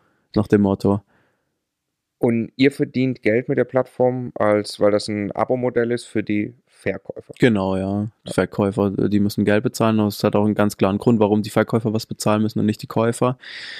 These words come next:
Speaker 1: Also beim Käufer ist halt so, der sucht was Spezielles, dem kann ich nicht garantieren, dass er morgen einen Deal macht. Ich weiß ja nicht, gibt's gerade einen Deal, der passt für den oder so morgen direkt. Dem Verkäufer kann ich garantieren, wenn er,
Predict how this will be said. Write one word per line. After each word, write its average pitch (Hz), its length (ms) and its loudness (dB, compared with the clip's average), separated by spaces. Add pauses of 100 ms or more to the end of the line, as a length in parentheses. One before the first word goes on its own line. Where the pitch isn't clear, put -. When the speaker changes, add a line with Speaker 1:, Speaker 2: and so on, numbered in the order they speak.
(120)
Speaker 1:
Also 117 160 4
beim 110 180 6
Käufer 120 360 6
ist 113 100 2
halt 110 160 2
so, 123 180 6
der 117 100 6
sucht 113 220 0
was 113 100 4
Spezielles, 123 640 2 (280)
dem 131 80 4
kann 131 120 6
ich 120 120 4
nicht 131 180 4
garantieren, 117 520 4
dass 110 120 0
er 110 60 4
morgen 107 340 0
einen 98 160 -2
Deal 107 200 2
macht. 98 300 0
Ich - 140 -4
weiß 107 180 2
ja 113 60 2
nicht, 104 260 -2 (140)
gibt's - 220 0
gerade 110 160 0
einen 101 100 -4
Deal, 117 240 4
der 110 100 2
passt - 280 -6
für 113 100 -2
den 113 180 2
oder 110 220 0
so 113 240 0
morgen 110 380 0
direkt. 110 340 -2 (460)
Dem 110 80 4
Verkäufer 117 500 4
kann 110 160 2
ich 113 80 -2
garantieren, 107 540 2
wenn 107 120 2
er, 104 80 2